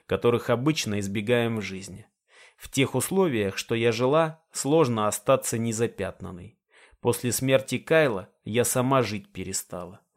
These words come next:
Перешла на голый инстинкт, не задумываясь о моральной стороне.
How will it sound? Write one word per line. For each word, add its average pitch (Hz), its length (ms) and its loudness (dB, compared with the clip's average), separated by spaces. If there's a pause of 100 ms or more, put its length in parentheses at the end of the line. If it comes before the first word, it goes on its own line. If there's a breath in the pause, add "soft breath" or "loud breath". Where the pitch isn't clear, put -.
(260 soft breath)
Перешла 123 420 2
на 131 160 2
голый 139 400 2
инстинкт, - 760 -8 (160)
не 113 140 -4
задумываясь 117 840 0
о 110 80 -6
моральной 113 460 0
стороне. 107 600 -8